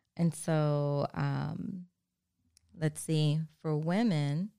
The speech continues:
we should all have mammograms. We should have mammograms. We should have pelvic exams, which includes a pap smear. Um, and so you should have,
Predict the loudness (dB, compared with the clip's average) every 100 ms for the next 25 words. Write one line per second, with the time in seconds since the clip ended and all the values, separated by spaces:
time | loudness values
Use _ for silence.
0 | _ _ _ _ _ _ _ _ _ _
1 | _ _ _ _ _ _ -6 -2 -2 0
2 | 0 2 0 0 -2 0 0 2 2 2
3 | 0 0 0 0 -2 -4 -8 -12 -8 -6
4 | -2 -2 2 2 2 2 2 2 2 0
5 | 0 0 -2 -2 -2 -4 -2 0 2 0
6 | -2 2 4 4 2 -2 -4 -2 -2 -2
7 | -4 -4 -4 -2 -2 -4 -8 -2 0 2
8 | 0 -4 _ _ _ _ _ _ _ -4
9 | 0 0 -2 -4 -6 -8 -10 _ _ _
10 | _ -4 -2 -2 0 0 2 0 -2 -2
11 | -2 0 0 2 2 2 2 0 -4